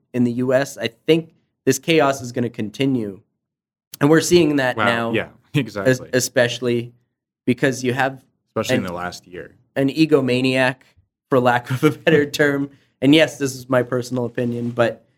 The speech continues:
Speaker 1: somebody who's completely e-, egocentric and unwilling to be cooperative and also just,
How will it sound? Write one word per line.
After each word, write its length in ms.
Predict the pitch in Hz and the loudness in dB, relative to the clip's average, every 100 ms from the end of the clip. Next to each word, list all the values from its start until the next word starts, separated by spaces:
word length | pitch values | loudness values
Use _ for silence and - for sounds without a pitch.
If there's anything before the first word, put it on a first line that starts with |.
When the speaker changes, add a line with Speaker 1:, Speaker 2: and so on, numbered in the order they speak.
| _ _ _ | _ _ _
Speaker 1:
somebody 340 | 175 180 147 | 0 2 0
who's 300 | 135 127 120 _ _ | 0 -4 -8 _ _
completely 480 | - 127 160 139 135 | -6 0 0 0 -2
e-, 80 | 127 - - | -2 -4 -2
egocentric 760 | 131 127 120 123 117 117 117 117 | 0 0 -2 -4 -4 -4 -8 -6
and 200 | 113 - - | -8 -6 -2
unwilling 600 | 135 131 127 127 120 117 | -2 -2 -4 -4 -4 -6
to 460 | - 120 113 104 _ _ _ _ _ | -2 -2 -2 -6 _ _ _ _ _
be 100 | 185 | -6
cooperative 800 | 180 - 131 135 139 151 135 131 - | -4 -2 2 2 2 -2 -2 -6 -4
and 100 | 120 | -2
also 380 | 123 123 127 117 | -2 -2 -4 -6
just, 360 | 120 120 - | -4 -8 -8